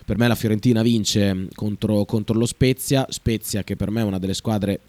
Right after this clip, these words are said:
peggiori del nostro campionato. La Fiorentina viene da nove vittorie consecutive, eh, ha vinto anche contro la Cremonese in Coppa Italia per due a zero, quindi ha ip-, ipotecato praticamente la, la finale, eh, della, della Coppa. E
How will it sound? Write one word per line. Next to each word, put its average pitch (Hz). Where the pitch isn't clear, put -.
peggiori 101
del 92
nostro 104
campionato. 107
La 82
Fiorentina 85
viene 82
da 82
nove 95
vittorie 87
consecutive, 90
eh, 82
ha 78
vinto 90
anche 87
contro 87
la 90
Cremonese 92
in 90
Coppa 98
Italia 95
per 92
due 92
a 90
zero, 90
quindi 85
ha 92
ip-, -
ipotecato 120
praticamente 92
la, 82
la 78
finale, 104
eh, 95
della, 98
della 104
Coppa. 175
E 95